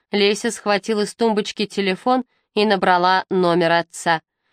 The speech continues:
Её переключили на голосовую почту. «Оставьте сообщение после сигнала». «Пап,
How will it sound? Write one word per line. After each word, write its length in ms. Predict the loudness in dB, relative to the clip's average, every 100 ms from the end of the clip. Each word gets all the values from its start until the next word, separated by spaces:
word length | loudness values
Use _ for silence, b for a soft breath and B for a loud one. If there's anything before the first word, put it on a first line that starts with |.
| _ _
Её 420 | -4 -2 0 0
переключили 720 | 0 -2 -2 -2 -4 -2 -2 0
на 120 | 0
голосовую 680 | 0 -2 0 0 2 -2 -2
почту. 600 | -2 -2 -2 -8 -10 -10 _ _ _ _
«Оставьте 640 | -2 -2 -2 -2 -2 -6
сообщение 880 | -2 2 0 0 -4 -2 0 -2 -4
после 480 | -4 -4 -4 -6 -8
сигнала». 640 | -6 -4 0 0 0 -4 -12 _ _ b b b _
«Пап, 280 | 2 2